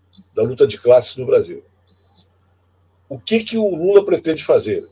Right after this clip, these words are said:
Retirar deste gesto político dele as melhores possibilidades para combater a fome e a miséria, melhorar a educação e a saúde no país, que é o que ele fez no outro governo,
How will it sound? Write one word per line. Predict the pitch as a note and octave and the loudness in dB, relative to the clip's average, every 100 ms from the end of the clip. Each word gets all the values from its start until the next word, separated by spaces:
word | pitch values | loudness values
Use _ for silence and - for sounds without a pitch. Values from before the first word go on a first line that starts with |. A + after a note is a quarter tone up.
| _ | _
Retirar | - F#3+ - G#3+ F3+ F3+ F4+ - _ _ _ _ _ _ | -2 -2 2 6 8 6 4 -2 _ _ _ _ _ _
deste | C#3 C#3+ D3 | -8 -8 -8
gesto | A#2 - - C#3 | 2 2 2 -8
político | A2 A2+ A#2 - | -16 -12 -12 -14
dele | A2 A#2+ D#3 G3+ _ _ _ _ - | -8 -6 -6 -10 _ _ _ _ -4
as | F3+ D3+ | -4 0
melhores | F3+ E3 G#3 B3 | 0 6 6 6
possibilidades | - G3 - F#3 D3+ C3+ E3 D#3+ | 2 -6 -6 -6 -6 0 0 0
para | C3+ | -10
combater | - D#3+ D3 D3 | -8 -4 -4 -4
a | A#2+ | -8
fome | - C#3 D3+ | -4 -6 -6
e | |
a | C#3+ | -10
miséria, | A#2+ G#2+ B2 B2+ - _ _ _ _ _ | -8 0 0 0 -10 _ _ _ _ _
melhorar | A#2 A#2 A2+ | -6 -2 0
a | |
educação | B2 A#2 A#2+ A2 - B2 | 0 -2 -6 -6 -8 -8
e | |
a | G#2+ | -6
saúde | B2 A2 A2+ | -4 -4 -4
no | A2+ | -8
país, | A2 B2 E2 - _ _ _ _ _ _ _ | -4 -6 -6 -20 _ _ _ _ _ _ _
que | - | -12
é | - | -12
o | |
que | - | -8
ele | A3+ | -8
fez | G#3 F#3+ E3+ | -6 -6 -6
no | F3 | -8
outro | E3+ G#3+ | -10 -12
governo, | G3+ C#3 - | -4 -2 -2